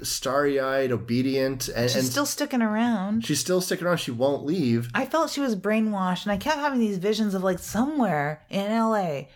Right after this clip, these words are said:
Speaker 2: there's an apartment that is completely abandoned with a dead cat in it and a bunch of rotten fruit.
Speaker 1: Yeah.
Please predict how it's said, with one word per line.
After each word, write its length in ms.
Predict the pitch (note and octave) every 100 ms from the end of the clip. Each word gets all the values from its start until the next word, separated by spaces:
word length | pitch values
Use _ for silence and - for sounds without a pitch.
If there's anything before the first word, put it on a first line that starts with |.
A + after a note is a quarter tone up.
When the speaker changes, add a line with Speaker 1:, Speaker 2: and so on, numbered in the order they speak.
| _
Speaker 2:
there's 240 | F3 F3+ F3
an 80 | F#3
apartment 760 | F3+ G3+ A#3+ F3 C3 D#2 - _ _ _
that 280 | E3+ D#3+ -
is 300 | E3 D#3 D3+ -
completely 540 | - E3+ - A#3 A#3+ C4
abandoned 760 | G#3+ A#3+ A3+ F#3+ D#3 B2+ B2
with 140 | C#3 C#3+
a 60 |
dead 340 | C#3+ G3 G#3 F#3+
cat 320 | F#3+ A3 G3+
in 60 | E3
it 80 |
and 80 | -
a 40 | C#3+
bunch 220 | F3 F3
of 80 | F3
rotten 260 | F3+ F3
fruit. 380 | E3 F#3 E3 - _ _ _ _
Speaker 1:
Yeah. 280 | - G#3+